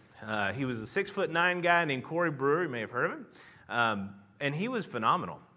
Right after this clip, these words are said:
Like, he was really, really, really good. 'Cause there's big, and then there's big and athletic. Uh, I know what it is to be big, but nothing about the second part. This guy was athletic first and also six-foot-nine.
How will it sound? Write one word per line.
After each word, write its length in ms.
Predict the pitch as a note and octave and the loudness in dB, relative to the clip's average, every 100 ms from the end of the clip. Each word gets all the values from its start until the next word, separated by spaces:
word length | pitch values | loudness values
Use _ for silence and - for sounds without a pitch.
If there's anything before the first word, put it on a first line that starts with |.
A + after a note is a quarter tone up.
| - | -4
Like, 160 | A2 | -2
he 100 | - | -2
was 180 | C4 C4 | -4 -4
really, 580 | E3+ A#2 C3+ D3+ C#3+ B2+ | -6 -4 2 4 4 4
really, 500 | A2+ A#2 D#3 D#3+ C3+ | 2 0 2 4 2
really 300 | G#2 G2+ F#2+ | 0 0 -2
good. 280 | F2 F2+ F2 | -4 -8 -4
'Cause 200 | - E3+ | -2 0
there's 180 | E3+ C#3+ | 0 -2
big, 640 | A2+ C#3+ G#3 C4+ C4+ - - - - | -2 4 4 4 0 -8 -16 -18 -6
and 160 | C#3+ | 0
then 120 | G#3+ | 0
there's 180 | A3+ G3 | 2 0
big 400 | C3+ D#3 F#3+ F3+ | 0 2 2 2
and 400 | - E3 G3 F#3 | -2 -2 0 0
athletic. 720 | - C3 C3 C#3 B2 F2+ - - - - - | 0 0 0 0 0 -2 -8 -20 -20 -20 -4
Uh, 220 | A2+ G#2+ | 0 4
I 60 | A#3 | 6
know 140 | C4+ | 6
what 100 | A#3+ | 6
it 60 | F#3 | 6
is 120 | F#3+ | 2
to 80 | F#3 | 2
be 120 | D3+ | 0
big, 640 | B2 G#2+ G3 F#3 B2+ D3 C#3+ - | 0 2 4 6 4 0 -6 -4
but 180 | A#2 B2 | -2 2
nothing 460 | E3+ C4+ B3 F#3 D#3+ | 6 6 6 2 2
about 400 | D3 D#3 D3 C#3+ | 6 8 8 4
the 80 | |
second 340 | C3+ F3 E3+ B2 | 0 0 0 -2
part. 300 | A2 A2 - - - - | 0 0 0 -10 -16 4
This 240 | G#3 C#4 | 4 6
guy 300 | G3 F3+ F3 | 10 10 10
was 220 | E3 D3+ | 8 4
athletic 520 | D3+ D#3 D#3 G#3 A3+ | 6 6 6 4 4
first 460 | - F#3 A#3 A#3 - - | 2 4 6 4 -2 -4
and 340 | F#3+ A3+ G3+ - | 0 0 0 4
also 300 | G3 F#3+ F#3+ | 4 4 0
six-foot-nine. 680 | - E3 - B2+ A#2 F2+ | -2 -4 -2 -2 -2 -6